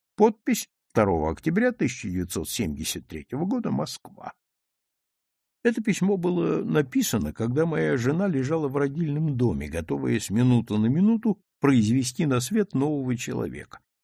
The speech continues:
и мысли её были заняты только этим надвигавшимся неизбежно событием. Через три дня после написания письма родилась наша дочь. Оставлю для более важной книги свой рассказ, как ездил я в те дни к роддому.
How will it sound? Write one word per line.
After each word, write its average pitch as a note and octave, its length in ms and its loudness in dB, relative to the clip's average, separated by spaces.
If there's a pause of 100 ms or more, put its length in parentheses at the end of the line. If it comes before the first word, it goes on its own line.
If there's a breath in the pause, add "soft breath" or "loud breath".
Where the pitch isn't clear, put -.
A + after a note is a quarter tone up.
и G#3 80 4
мысли D4 360 4
её G#3 220 6
были F#3 240 2
заняты F3+ 800 2
только - 360 2
этим E3 480 2
надвигавшимся B2 920 2
неизбежно G2 640 -2
событием. C#3 640 -12 (1200)
Через G#3+ 300 4
три C4 220 0
дня G2+ 360 2
после E2 360 -6
написания A2 580 -2
письма C#2+ 540 -10 (300)
родилась G3+ 580 2
наша D3 340 -2
дочь. - 500 -16 (1000)
Оставлю F#3+ 540 4
для D#3+ 200 4
более F3 340 6
важной G#2+ 480 2
книги B2 380 2
свой G2 300 -2
рассказ, C#3+ 460 0
как - 260 -4
ездил A2 440 -2
я F2+ 160 0
в - 80 -10
те F#2 140 -2
дни F2+ 240 -2
к - 120 -8
роддому. D2 640 -8